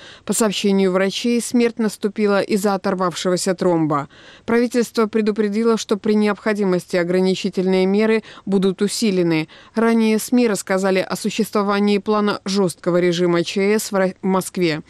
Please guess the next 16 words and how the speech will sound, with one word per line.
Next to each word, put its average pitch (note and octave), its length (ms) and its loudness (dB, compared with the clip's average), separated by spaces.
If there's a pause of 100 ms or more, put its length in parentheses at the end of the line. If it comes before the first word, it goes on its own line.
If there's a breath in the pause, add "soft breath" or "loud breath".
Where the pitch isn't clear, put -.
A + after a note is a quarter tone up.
(420 loud breath)
Официально B3 520 -2
эти G#3 320 -4
планы F#3+ 540 0 (260)
власти F3 480 -2
отрицают. D3+ 800 -4 (1200 loud breath)
Данные A#3 440 0
по A#3 120 -2
новым A#3 300 0
заражениям G#3 600 0
коронавирусом G3 880 0
в - 140 -14
китайском F#3+ 580 0
городе F#3+ 320 2
Ухань A3 460 0
подверглись G3 580 0
манипуляциям G3+ 920 0